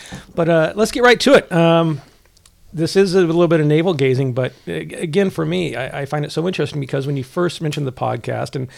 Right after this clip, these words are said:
in full disclosure, uh, you and I have been friends for a couple decades now. Our wives work together. And you mentioned this podcast, I'm like, "Oh, gosh, another guy doing a podcast, and, and really what's gonna be in Slow Baja."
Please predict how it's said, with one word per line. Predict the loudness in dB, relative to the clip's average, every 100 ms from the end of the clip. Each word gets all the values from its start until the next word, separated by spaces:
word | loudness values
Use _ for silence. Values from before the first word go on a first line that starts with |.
| -20 -16 -12
in |
full | -4 -4
disclosure, | -4 -4 -4 0 -2 -2
uh, | -4 -2
you | -4 -2 -4
and | -4
I |
have | -4
been | -6
friends | -6 -4 -4
for | -4
a | -4
couple | -4 -4
decades | -6 -8 -8 -8
now. | -10 -8
Our | -8
wives | -6 -8 -10
work | -10 -12
together. | -10 -8 -8 -10 _ -20 -20 -20 -20 -2
And | 0
you |
mentioned | 2 0
this | -2
podcast, | -2 -2 0 -4
I'm | -2
like, | -4 -6 -8
"Oh, | -6 -4 -6 -8
gosh, | -8 -8 -6
another | -4 -2 -4 -6 -12 -10
guy | -6 -4
doing | -4 -8
a |
podcast, | -8 -4 -4 -4 -4 -4 -4 -6
and, | -10 -10 -18 -10 -6 -4
and | -4 -2 -2
really | 2 2 2
what's | 0
gonna | 0
be | -2 0 0
in | -2 -4
Slow | -2 0 2
Baja." | 2 2 2 2 2